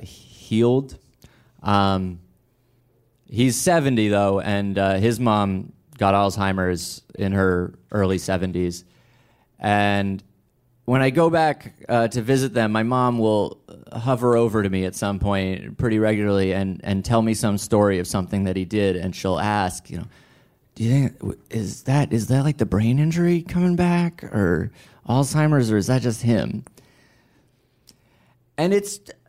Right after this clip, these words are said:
to be honest, it's pretty hard to tell most of the time. Um,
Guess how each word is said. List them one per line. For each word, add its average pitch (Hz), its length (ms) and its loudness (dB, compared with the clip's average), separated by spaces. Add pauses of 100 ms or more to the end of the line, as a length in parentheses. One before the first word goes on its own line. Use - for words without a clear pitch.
(120)
to 190 100 -10
be 247 140 0
honest, 277 280 2
it's 196 240 -4
pretty 269 440 -2
hard 202 340 0
to 175 80 -2
tell 160 360 2
most 107 280 0
of 117 80 0
the 107 120 0
time. 107 760 0
Um, 127 640 0